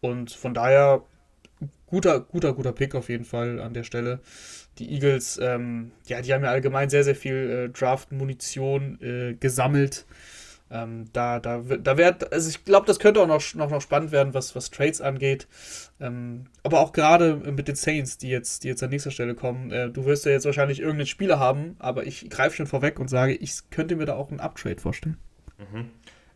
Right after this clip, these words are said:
Speaker 2: In dem Falle, äh, ihr merkt ja, wir haben hier keine Trades eingebaut. Äh, ich habe jetzt bei den Saints Malik Willis, äh, den ersten Quarterback in diesem Draft. Kann mir aber auch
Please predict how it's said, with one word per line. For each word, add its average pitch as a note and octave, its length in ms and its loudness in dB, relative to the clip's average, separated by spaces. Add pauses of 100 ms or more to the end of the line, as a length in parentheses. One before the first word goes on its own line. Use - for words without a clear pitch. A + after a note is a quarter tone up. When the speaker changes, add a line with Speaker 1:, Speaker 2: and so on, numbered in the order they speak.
(340)
Speaker 2:
In B2 160 -6
dem C3 160 2
Falle, C#3 300 -4 (180)
äh, - 280 -18
ihr A#2 60 -8
merkt A2+ 240 -2
ja, A#2+ 160 -4
wir G#2 140 -4
haben A2+ 180 -4
hier A#2 100 -8
keine G#2 240 -10
Trades G#2 380 -10
eingebaut. C3 720 -6
Äh, G2 220 -12
ich - 160 -14
habe A2+ 180 -6
jetzt G#2+ 180 -10
bei G#2 100 -6
den G2+ 120 -12
Saints A#2 420 -8
Malik G#2+ 460 -10 (140)
Willis, G#2 600 -6
äh, F2+ 280 -16
den F2+ 240 -18
ersten F#2+ 320 -18
Quarterback A2 480 -8
in G#2+ 140 -12
diesem A2 200 -10
Draft. G#2 380 -4 (380)
Kann B2+ 200 0
mir C3+ 140 0
aber A2 280 -4
auch A2 180 -6